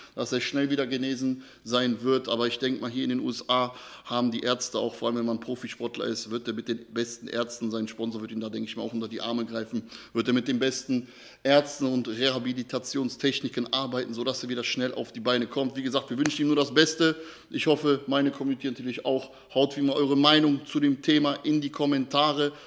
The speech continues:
auch wenn man da eigentlich nichts anderes schreiben kann, außer gute Besserungswünsche. Ja, das war's mit einer kurzen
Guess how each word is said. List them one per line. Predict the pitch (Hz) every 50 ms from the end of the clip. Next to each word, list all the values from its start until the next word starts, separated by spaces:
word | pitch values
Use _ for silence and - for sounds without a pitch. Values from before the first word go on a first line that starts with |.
| - - -
auch | - 139 135 -
wenn | 135 131
man | 135 135 123
da | 131 120
eigentlich | 123 131 135 131 - 131 - -
nichts | 135 113 -
anderes | - 127 131 127 123 127 123
schreiben | - - 131 135 139 135 123
kann, | - 139 127 127
außer | - 127 123 - 131 120
gute | 113 131 120 - 117
Besserungswünsche. | 113 131 127 127 127 127 120 110 - 123 127 131 123 - - 139 127 127 - - - - -
Ja, | 131 127 113
das | 113 120 113 113
war's | 131 135 135 -
mit | 135 117
einer | 127 131 127 123
kurzen | - - - - 156 147 143 147 - 147 143 135 127 -